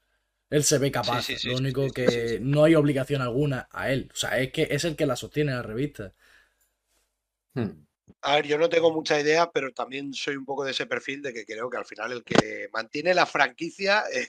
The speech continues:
Speaker 2: de la Shonen es él. Entonces, sí, creo que él se ve capaz y que saca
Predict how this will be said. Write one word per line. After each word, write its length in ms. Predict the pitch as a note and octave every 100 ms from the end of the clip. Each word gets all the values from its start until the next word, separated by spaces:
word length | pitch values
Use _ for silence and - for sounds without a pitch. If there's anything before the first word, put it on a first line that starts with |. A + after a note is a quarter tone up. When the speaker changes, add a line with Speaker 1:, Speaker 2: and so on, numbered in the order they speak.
| -
Speaker 2:
de 140 | -
la 100 | D#3+
Shonen 380 | C#3 D#3 E3 F#3+
es 200 | D#3+ -
él. 160 | G#2+ A2+ _ - _ -
Entonces, 800 | C3 C3 C#3+ C3 E3+ E3+ E3 - - _
sí, 380 | - F3 C#3+ -
creo 220 | D3 D#3+
que 80 | E3
él 80 | E3
se 120 | F3
ve 80 | E3+
capaz 360 | F3 - F#3 -
y 80 | B2+
que 140 | A#2+
saca 380 | - C#3 B2